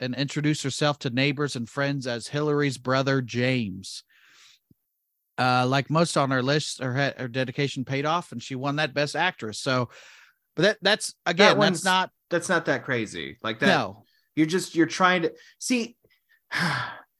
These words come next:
Speaker 2: It's when it's a thing that you would not normally, uh, inhibit,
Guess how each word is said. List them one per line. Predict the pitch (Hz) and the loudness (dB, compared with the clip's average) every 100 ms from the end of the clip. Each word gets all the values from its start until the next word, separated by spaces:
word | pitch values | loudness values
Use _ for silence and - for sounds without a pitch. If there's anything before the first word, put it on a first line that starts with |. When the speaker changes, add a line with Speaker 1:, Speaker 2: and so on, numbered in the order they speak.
| _ _ 180 | _ _ -4
Speaker 2:
It's | 190 175 | -2 2
when | 262 302 | 4 4
it's | - 185 | 2 2
a | 156 131 | 2 2
thing | 123 - 180 180 170 | -4 0 2 4 2
that | 147 143 | 0 0
you | 135 139 131 | 2 2 0
would | 120 131 | -2 -2
not | 127 143 147 143 | 2 4 6 4
normally, | 131 139 139 131 127 120 117 107 _ _ _ _ _ _ _ - | 0 2 2 0 -2 -2 -4 -8 _ _ _ _ _ _ _ -4
uh, | 113 113 107 | 2 4 4
inhibit, | 123 120 127 135 110 - | 0 -6 -4 -2 -2 -6